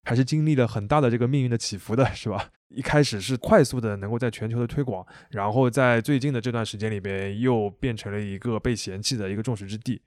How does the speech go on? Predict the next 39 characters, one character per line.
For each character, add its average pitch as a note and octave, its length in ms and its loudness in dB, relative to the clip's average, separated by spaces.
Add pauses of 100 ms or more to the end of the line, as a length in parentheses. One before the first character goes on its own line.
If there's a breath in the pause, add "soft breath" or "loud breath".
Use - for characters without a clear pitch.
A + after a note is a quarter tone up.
(140)
我 A2+ 80 -10
们 A2+ 80 -4
当 G#3+ 160 4
然 F#3 140 6
可 D#3 100 2
以 D3+ 80 6
去 C#3 140 0
探 F#3 260 0
讨 F#2+ 460 -4 (260)
或 C#3+ 140 0
者 G#2+ 80 0
去 B2 100 0
指 G2+ 240 -8
责 A#2 420 6 (280 loud breath)
这 C3+ 120 -2
个 G#2+ 460 2
吸 - 240 0
管 G2 300 0
所 G#2 120 -6
代 C3+ 160 0
表 G#2+ 140 -4
的 G2 100 -6
这 A2+ 80 -6
个 A2 80 -4
一 A2+ 60 -4
次 F#3 180 0
性 D#3+ 200 2
塑 D#3 180 -2
料， C3+ 220 2
这 - 100 -8
个 A#2+ 80 -2
一 A#2+ 40 -2
次 E3+ 140 -4
性 E3 140 -2
的 A2+ 60 0
这 G#2+ 80 -6
个 G2+ 80 -2
问 G#2 160 -4
题， - 180 -14